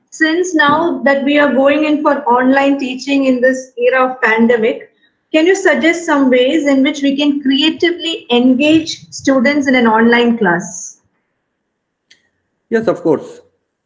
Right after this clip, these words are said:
Speaker 2: As I've told in my presentation that, uh,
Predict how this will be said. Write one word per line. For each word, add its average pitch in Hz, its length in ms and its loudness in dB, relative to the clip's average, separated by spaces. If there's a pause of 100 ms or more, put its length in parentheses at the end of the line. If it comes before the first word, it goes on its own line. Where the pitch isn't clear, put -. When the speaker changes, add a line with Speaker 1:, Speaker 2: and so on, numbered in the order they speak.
(960)
Speaker 2:
As 208 160 0
I've 240 160 0
told 226 240 4
in 220 100 0
my 214 100 0
presentation 160 920 -2
that, 147 400 -2
uh, 127 320 0